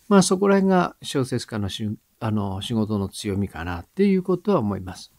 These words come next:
えー、大きく損をしたとしても、損をしたの、するのは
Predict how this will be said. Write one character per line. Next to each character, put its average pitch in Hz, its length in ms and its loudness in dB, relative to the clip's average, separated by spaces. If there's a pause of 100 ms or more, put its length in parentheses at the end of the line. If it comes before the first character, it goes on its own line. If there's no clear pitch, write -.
(880)
え 123 800 6
ー、 - 20 -20 (800)
大 226 200 6
き 175 140 2
く 131 140 -2
損 143 400 2
を 104 80 0
し - 100 -10
た 165 160 -2
と 135 140 -4
し - 100 -6
て 170 140 -2
も、 131 300 0 (240)
損 156 400 2
を 110 80 0
し - 80 -6
た 160 140 -4
の、 - 180 -4
す 139 160 2
る 143 60 6
の 180 120 4
は 156 160 0